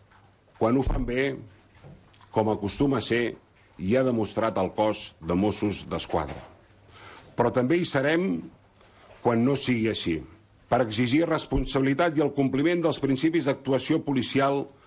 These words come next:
legalment establerts. La policia de Catalunya ha d'actuar per preservar l'ordre i evitar els incidents motivats per actituds incíviques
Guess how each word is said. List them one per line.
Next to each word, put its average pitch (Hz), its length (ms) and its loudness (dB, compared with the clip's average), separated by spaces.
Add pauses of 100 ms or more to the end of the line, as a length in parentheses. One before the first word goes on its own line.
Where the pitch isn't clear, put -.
(260)
legalment 123 720 2 (260)
establerts. 92 960 -4 (880)
La 98 160 2
policia 123 380 2
de 165 80 -4
Catalunya 165 580 0
ha 147 140 0
d'actuar 156 480 0
per 139 180 -2
preservar 135 400 2
l'ordre 98 400 -2 (720)
i 104 220 0
evitar 120 340 0
els 156 140 0
incidents 143 580 0
motivats 131 720 0
per - 240 0
actituds 120 640 -2 (160)
incíviques 110 920 -2